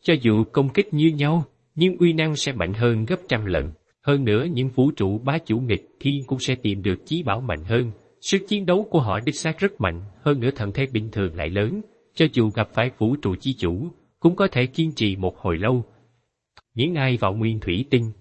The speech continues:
đều có nguy hiểm bị giết chết. Chúng ta cũng đừng nghĩ nhiều. Nhân vật có thể đánh chết Phồn Quang, thì tử giả tộc quần chúng ta căn bản cũng không trêu vào được. Ừm, ba vị vũ trụ bá chủ đều gật đầu.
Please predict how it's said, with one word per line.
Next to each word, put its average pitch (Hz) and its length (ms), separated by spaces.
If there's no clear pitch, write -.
đều 113 220
có 151 180
nguy 147 220
hiểm 107 380
bị 80 200
giết 156 200
chết. 160 200
Chúng 175 200
ta 117 220
cũng 135 180
đừng 90 220
nghĩ 90 240
nhiều. 80 280
Nhân 123 180
vật 95 200
có 156 200
thể 113 160
đánh 131 260
chết 196 140
Phồn 95 220
Quang, 101 340
thì 107 120
tử 101 280
giả 92 360
tộc 98 200
quần 90 300
chúng 147 180
ta 131 100
căn 120 280
bản 95 280
cũng 139 140
không 117 240
trêu 110 180
vào 71 200
được. 69 200
Ừm, 131 260
ba 151 240
vị 90 220
vũ 185 220
trụ 92 160
bá 127 260
chủ 90 260
đều 87 260
gật 85 220
đầu. 85 200